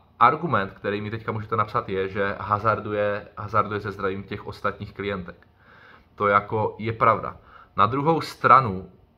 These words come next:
ani jeden z nás, z vás nevidí fakt do těch detailů, jestli tam potom jsou nějaký konzultace a ona jim jakkoliv pomáhá nebo nepomáhá s tím, jak ten jídelníček zvládat. Tak jako tak, i kdyby jim pomáhala maximálně, stejně je to velice špatně, protože ty jídelníčky jsou úplně nesmyslný.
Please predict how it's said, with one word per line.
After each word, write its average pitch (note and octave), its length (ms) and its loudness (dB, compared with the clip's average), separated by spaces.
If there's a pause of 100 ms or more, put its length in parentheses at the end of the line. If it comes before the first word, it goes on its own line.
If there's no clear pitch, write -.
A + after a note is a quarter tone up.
(100)
ani A#2 280 -2
jeden A#2+ 280 0
z F#2 120 -10
nás, A2+ 400 6
z F2+ 140 -6
vás A2 480 6
nevidí G#2+ 340 -8
fakt A2 260 -2
do A2 100 -6
těch A2 220 -8
detailů, A2 600 -2 (280)
jestli G#2 300 -6
tam A2 180 4
potom A2+ 300 -4
jsou A2 200 -6
nějaký G#2+ 260 0
konzultace G#2+ 720 -2
a C#2+ 60 -2
ona G2 180 -2
jim G2+ 140 -6
jakkoliv G#2 340 -6
pomáhá G#2 400 2
nebo G#2 200 -4
nepomáhá G2+ 720 2
s - 160 -12
tím, A2+ 440 -4 (360)
jak G2+ 140 2
ten G#2 140 -6
jídelníček G#2+ 540 -2
zvládat. F#2+ 560 4
Tak A2+ 160 0
jako C3 220 2
tak, C3 200 4
i A#2 60 -10
kdyby A2+ 200 -8
jim A#2 80 -6
pomáhala A2+ 400 2
maximálně, G#2 520 -4
stejně G#2 260 -8
je G2 40 -8
to G#2+ 100 -8
velice G#2 380 -8
špatně, G#2 320 -2
protože F2 120 -10
ty G2 100 -10
jídelníčky G2 420 -4
jsou A2 160 -12
úplně G#2+ 360 -8
nesmyslný. G#2 540 -8